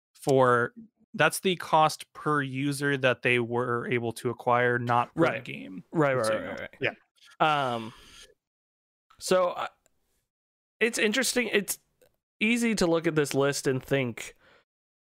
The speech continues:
Speaker 2: about money that a lot of these developers might have missed out on if they had just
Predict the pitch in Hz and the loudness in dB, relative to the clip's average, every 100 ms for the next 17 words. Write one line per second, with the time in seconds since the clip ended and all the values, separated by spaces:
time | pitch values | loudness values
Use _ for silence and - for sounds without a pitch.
0 | _ _ 147 165 156 139 - 156 147 147 | _ _ 0 2 2 0 -4 0 2 2
1 | 156 156 143 135 131 135 131 139 135 139 | 2 2 2 2 2 2 2 2 0 0
2 | 123 131 127 131 123 127 120 123 123 - | 2 0 0 -4 0 0 2 0 -2 0
3 | 127 143 160 170 165 - 139 123 127 123 | 0 2 2 0 -2 -2 -2 0 0 0
4 | 135 127 - | 0 -2 -4